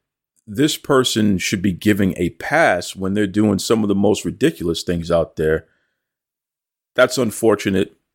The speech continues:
and it is a blind spot that many of you have, and I'm gonna shine a light on it. This past week,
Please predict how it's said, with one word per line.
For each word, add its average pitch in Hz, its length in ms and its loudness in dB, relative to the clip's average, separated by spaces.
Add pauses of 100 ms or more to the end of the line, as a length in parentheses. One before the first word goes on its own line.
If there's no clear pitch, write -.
(280)
and 92 420 0
it 101 120 2
is 98 140 0
a 85 60 -6
blind 98 380 0
spot - 480 0
that 82 160 -4
many 98 260 2
of 87 100 -4
you 90 140 0
have, 92 480 -2 (400)
and 98 100 -2
I'm 135 60 0
gonna 160 100 -2
shine 135 240 2
a 127 60 2
light 131 180 4
on - 80 -6
it. - 120 -20 (1900)
This 123 100 -2
past 165 360 0
week, 147 480 0